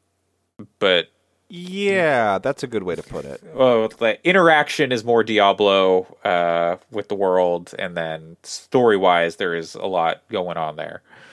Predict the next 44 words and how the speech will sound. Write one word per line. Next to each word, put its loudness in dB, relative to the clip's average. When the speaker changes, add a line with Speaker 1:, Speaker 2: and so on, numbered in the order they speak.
Speaker 1:
Maybe, -4
I 0
don't -4
Speaker 2:
Yeah. -2
Speaker 1:
know. -4
It's, -10
it's -2
hard 2
to 0
explain 0
games. -4
Speaker 2:
I 0
Speaker 1:
I 4
don't -2
know. -10
Speaker 2:
Yeah. 2
This, -8
this -12
game -4
is, -2
like, 0
a 0
really -4
interesting, -10
we'll -8
talk -2
about, -2
like, -4
what -6
it -6
is -6
more, -8
but -8
it's -12
a -6
really -2
interesting -10
example -10
of -10
why -6
I -8
think -16
reviews -10
are -6